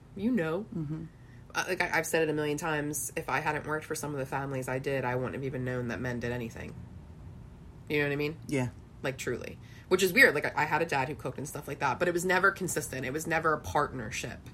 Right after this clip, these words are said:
Speaker 2: No.
Speaker 1: It was never, it was always just, like,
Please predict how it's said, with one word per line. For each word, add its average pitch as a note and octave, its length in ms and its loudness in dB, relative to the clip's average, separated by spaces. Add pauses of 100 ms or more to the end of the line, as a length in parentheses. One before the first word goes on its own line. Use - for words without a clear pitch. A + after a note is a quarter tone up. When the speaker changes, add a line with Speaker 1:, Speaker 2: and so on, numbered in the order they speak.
Speaker 2:
No. D3 160 0 (260)
Speaker 1:
It D3+ 100 2
was D3+ 200 0
never, D#3 600 6 (240)
it C#3+ 60 4
was E3 140 4
always E3+ 360 8
just, - 280 0
like, D#3+ 280 4